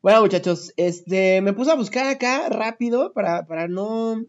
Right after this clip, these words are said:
es que la verdad ya no recuerdo bien cómo, cómo estaba la historia, pero no la encontré. Bueno, la neta es que no me dio tiempo, en cuatro minutos no iba a encontrarla, este, esta historia, pero se la voy a platicar.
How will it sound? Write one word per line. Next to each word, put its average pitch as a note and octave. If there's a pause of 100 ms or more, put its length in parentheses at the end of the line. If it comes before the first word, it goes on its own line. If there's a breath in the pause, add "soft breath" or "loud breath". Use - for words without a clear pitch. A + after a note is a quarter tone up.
(220)
es -
que A3
la F#3+
verdad E3
ya E3+
no F#3+
recuerdo E3+
bien E3
cómo, E3
cómo D#3+
estaba E3
la D3+
historia, C3+ (680)
pero F#3+
no D#3
la E3+
encontré. E3
Bueno, D3
la B2+
neta D#3
es E3
que D3
no C#3+
me C#3+
dio C#3+
tiempo, C#3+
en B2
cuatro D#3
minutos C#3+
no C#3+
iba C#3+
a D3
encontrarla, C#3 (500)
este, B2 (800)
esta D3+
historia, F3
pero F#3
se C#3+
la B2+
voy C#3
a C#3
platicar. D3